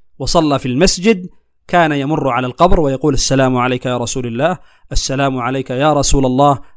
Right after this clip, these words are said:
السلام عليك يا أبا بكر، السلام عليك يا أبي". ولم يفعله إلا ابن عمر رضي الله عنه، والعلماء على هذا لا بأس. أما شد الرحال من أجل القبر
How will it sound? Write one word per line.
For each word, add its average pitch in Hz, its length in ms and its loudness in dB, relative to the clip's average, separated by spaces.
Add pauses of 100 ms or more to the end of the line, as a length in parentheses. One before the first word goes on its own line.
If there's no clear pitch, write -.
(120)
السلام 135 440 -6
عليك 127 320 -6
يا 156 400 2
أبا 165 380 2 (260)
بكر، 160 520 2 (100)
السلام 156 480 -2
عليك 139 320 -4
يا 220 300 4
أبي". - 300 0 (420)
ولم 311 300 4
يفعله 208 600 4
إلا 208 200 2
ابن 143 160 0
عمر 143 280 0
رضي 127 220 -2
الله 127 320 0
عنه، 151 420 2 (340)
والعلماء 208 520 4
على 202 180 4
هذا 151 360 0
لا 220 160 2
بأس. 127 420 -6 (220)
أما 180 300 0
شد 196 360 4
الرحال 160 480 2
من 139 240 -4
أجل 160 200 0
القبر 151 460 8